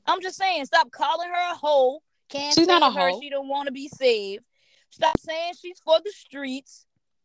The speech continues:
Speaker 1: And say just what it is. Okay, he wanna marry me. I don't wanna be married. Okay, let's, I'm sorry, I didn't, no, I didn't waste your time because we were in an actual monogamous relationship.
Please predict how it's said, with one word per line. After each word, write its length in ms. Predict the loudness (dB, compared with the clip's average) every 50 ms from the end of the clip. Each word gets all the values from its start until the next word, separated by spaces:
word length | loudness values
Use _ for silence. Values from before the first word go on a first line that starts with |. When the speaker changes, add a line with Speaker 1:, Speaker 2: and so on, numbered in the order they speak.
| _ _ _ _ _ _ _ 0
Speaker 1:
And 160 | 0 0 -2
say 340 | -4 -4 -4 -2 -2 -2 -4 -6 -8
just 200 | -10 -10 -10 -10
what 220 | -8 -8 -6 -6
it 100 | -6 -6
is. 480 | -6 -2 0 -2 -2 -2 -6 -16 _ _ _ _ _ _ _ _ _ _
Okay, 360 | -2 -2 -2 -2 -2 -4 -4 -4 -8 -12 _
he 180 | _ _ -8 -4
wanna 220 | -2 0 0 0
marry 260 | 0 0 0 0 -2
me. 180 | -4 -8 -12 -14 -14 _ -2
I 120 | 0 0
don't 120 | 0 0 -2
wanna 180 | -4 -4 -6 -6
be 120 | -8 -10
married. 400 | -8 -6 -6 -6 -8 -10 -12 -12
Okay, 260 | -12 -12 -10 -10 -10 -8
let's, 180 | -6 -6 -8 -8 _ -4 -4
I'm 100 | -4 -4
sorry, 340 | -4 -4 -2 -2 -2 -2 -2
I 100 | -4 -4
didn't, 160 | -6 -10 -16 _ _ _ _ _
no, 160 | 2 4 4 6
I 120 | 6 4
didn't 220 | 2 -2 -8 -8
waste 240 | -8 -8 -8 -8 -10
your 100 | -14 -10
time 220 | -8 -8 -8 -8 -10
because 240 | -8 -6 -4 -4 -4 -4
we 60 | -4
were 80 | -4 -4
in 120 | -4 -4 -6
an 60 | -6 -6 -4
actual 380 | -4 -6 -6 -8 -10 -10 -10 -10
monogamous 520 | -8 -6 -4 -2 -2 -2 -4 -10 -20 -20
relationship. 560 | -16 -10 -8 -8 -8 -8 -12 -16 -14 -12 -14